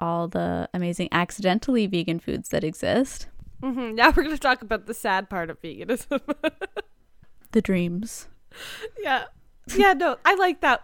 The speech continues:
Speaker 2: That's a better way. The dreams. The
Speaker 1: The
Speaker 2: one
Speaker 1: wishful
Speaker 2: days.
Speaker 1: thinking. The
Speaker 2: <laughs>
Speaker 1: optimism. <laughs> Okay. So should we just, like, dive into some
Speaker 2: Yeah.
Speaker 1: of these foods?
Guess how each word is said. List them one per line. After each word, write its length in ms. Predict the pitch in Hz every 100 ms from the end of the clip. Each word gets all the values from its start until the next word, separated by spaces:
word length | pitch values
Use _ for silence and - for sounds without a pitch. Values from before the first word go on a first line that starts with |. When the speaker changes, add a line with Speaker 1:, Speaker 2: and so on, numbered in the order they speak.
| -
Speaker 2:
That's 240 | 311 -
a 60 | 339
better 280 | 330 277 254
way. 300 | 233 160 220
The 140 | 262
dreams. 840 | 226 262 254 214 190 214 220 - -
The 80 | 254
Speaker 1:
The 60 |
Speaker 2:
one 100 | 262
Speaker 1:
wishful 280 | 285 269 269
Speaker 2:
days. 80 | - 220 233
Speaker 1:
thinking. 360 | 190 180 190 - 440 -
The 240 | 427 415
Speaker 2:
<laughs> 40 | 233
Speaker 1:
optimism. 640 | - 254 208 190 - 240
<laughs> 280 | 294 311 359 403 440 554 - - - - _ - _ -
Okay. 380 | 196 190 190 - _
So 160 | - 220
should 160 | -
we 80 | 202
just, 180 | 196 196
like, 160 | 190 190
dive 260 | 185 180
into 480 | 180 196 233 202 180 -
some 100 | 220
Speaker 2:
Yeah. 180 | 247 294
Speaker 1:
of 40 | 185
these 140 | 180
foods? 400 | - 180 269 -